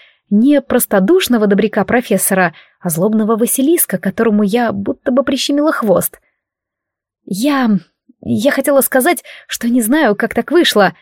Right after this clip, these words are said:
начала я оправдываться, понимая, что, по сути, все зависело от того, поверит ли моим словам ректор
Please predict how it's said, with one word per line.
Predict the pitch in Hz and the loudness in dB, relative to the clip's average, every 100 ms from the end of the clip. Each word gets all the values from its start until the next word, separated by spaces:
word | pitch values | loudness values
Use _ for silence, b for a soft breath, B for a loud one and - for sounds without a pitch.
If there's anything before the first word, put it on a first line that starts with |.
| b _ | b _
начала | 196 185 185 | -8 -4 -2
я | 196 185 | 0 0
оправдываться, | 180 294 226 190 190 196 | 0 0 0 0 -2 -2
понимая, | 202 226 320 285 | 0 0 0 0
что, | - - | -4 -8
по | 226 233 | -8 -6
сути, | 233 330 - | -4 -4 -4
все | 262 - | -4 -2
зависело | 254 262 254 - 240 226 | 0 0 0 0 0 0
от | - | 0
того, | 190 170 208 262 B B - | -2 0 0 0 B B -4
поверит | 214 185 220 262 | 0 2 2 0
ли | 277 | 0
моим | 277 285 269 | 2 0 0
словам | - 277 294 | 0 0 2
ректор | 320 330 - 190 | 2 0 0 -2